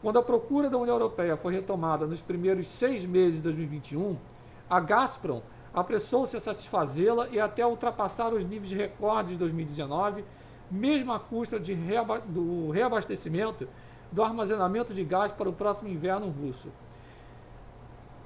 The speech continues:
Com a União Europeia agora firmemente comprometida com uma agenda de energia verde e rejeitando explicitamente o gás natural como opção a longo prazo,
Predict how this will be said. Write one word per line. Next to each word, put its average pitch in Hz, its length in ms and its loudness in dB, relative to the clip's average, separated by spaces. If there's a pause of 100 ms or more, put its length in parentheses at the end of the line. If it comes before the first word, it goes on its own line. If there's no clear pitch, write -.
(160)
Com 262 100 2
a 277 100 6
União 269 180 4
Europeia 254 400 6
agora 185 380 4
firmemente 254 720 0
comprometida 226 760 0
com 190 140 -4
uma 196 160 0
agenda 202 400 2
de 190 80 0
energia 165 480 0
verde 156 580 4 (380)
e 156 60 0
rejeitando 240 680 4
explicitamente 202 880 -2
o 185 40 -4
gás 208 220 4
natural 175 460 2
como 180 240 0
opção 240 380 2
a - 20 4
longo 180 240 0
prazo, 170 480 4